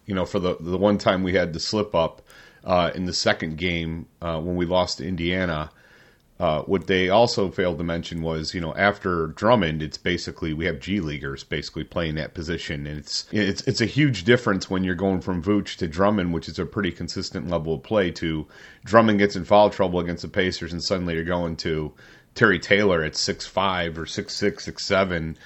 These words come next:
two hundred pounds playing the center position. It's, it's, like, a massive drop off. So, yeah, I understand, you know, Vooch does some things well, but you, you could just read on Twitter all these people,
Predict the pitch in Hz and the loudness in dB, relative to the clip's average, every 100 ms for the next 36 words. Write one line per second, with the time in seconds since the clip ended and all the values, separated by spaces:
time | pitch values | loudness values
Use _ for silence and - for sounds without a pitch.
0 | - - _ - 107 107 92 - 123 104 | -20 -20 _ -2 2 4 2 0 2 2
1 | 98 - 110 87 87 - 104 104 92 80 | 2 -2 -2 0 0 2 2 2 -2 -6
2 | 82 - 85 82 - 107 - 101 87 82 | -6 -6 -8 -8 -8 -6 -2 -2 -2 -2
3 | 92 90 - 87 76 67 - - - _ | 0 0 -2 -6 -8 -12 -20 -20 -20 _
4 | - 95 101 107 73 69 69 - 107 98 | 0 6 6 6 -2 -6 -6 -4 4 4
5 | 87 - - - 202 165 139 160 160 - | 4 -2 -12 -2 10 12 12 8 6 4
6 | 139 131 127 113 107 101 107 113 - 107 | 4 6 4 0 0 2 0 0 2 2
7 | - 101 104 95 80 95 92 85 87 - | 4 0 0 -2 0 4 4 2 -4 -6
8 | 85 117 123 127 139 139 139 120 95 110 | -6 -4 0 2 2 4 4 2 2 2
9 | 113 98 95 - 110 95 92 90 92 90 | 4 4 2 -2 0 2 4 4 2 -2
10 | - 101 80 98 90 - | -2 -4 0 -2 -2 -6